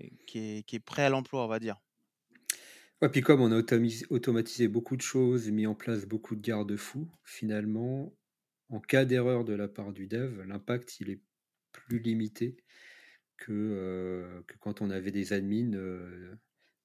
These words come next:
Speaker 2: avec, euh, avec les droits routes, euh, qui étaient dieux sur terre et qui pouvaient tout péter,
Speaker 1: Hum.
Speaker 2: euh, en faisant un R M
Speaker 1: Oui,
Speaker 2: ou
Speaker 1: puis
Speaker 2: un
Speaker 1: comme
Speaker 2: R F.
Speaker 1: le, comme le développeur, il a prévu son rollback, euh, tout va bien. <laughs>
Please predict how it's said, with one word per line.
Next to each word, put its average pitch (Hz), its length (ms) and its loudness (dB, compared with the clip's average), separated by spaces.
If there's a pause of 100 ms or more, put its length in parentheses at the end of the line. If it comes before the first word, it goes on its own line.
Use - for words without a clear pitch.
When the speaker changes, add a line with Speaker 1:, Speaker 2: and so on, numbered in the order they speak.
(120)
Speaker 2:
avec, 101 520 -12
euh, 90 640 -14 (100)
avec 98 340 -12
les 107 60 -2
droits 92 280 6
routes, 107 360 2
euh, 98 100 -4
qui - 120 -12
étaient 98 240 -2
dieux 101 240 6
sur - 260 -6
terre 120 360 0
et 98 80 -12
qui - 160 -14
pouvaient 101 280 -2
tout - 160 -8
péter, 110 480 -2
Speaker 1:
Hum. 143 60 0
Speaker 2:
euh, 139 60 0 (2000)
en 98 120 -10
faisant 101 260 -4
un 98 160 0
R 101 60 2
M 113 60 6
Speaker 1:
Oui, 101 80 8
Speaker 2:
ou 104 40 4
Speaker 1:
puis 98 100 2
Speaker 2:
un 95 40 0
Speaker 1:
comme 156 160 6
Speaker 2:
R 156 40 4
F. - 40 4
Speaker 1:
le, 139 840 4 (920)
comme 143 180 0
le 143 60 2
développeur, 139 460 2
il 135 60 4
a 120 80 6
prévu 120 320 -6
son 123 160 -10
rollback, 123 640 2
euh, 107 400 -8 (600)
tout - 120 -14
va 113 120 -2
bien. 151 140 -8 (200)
<laughs> - 420 -6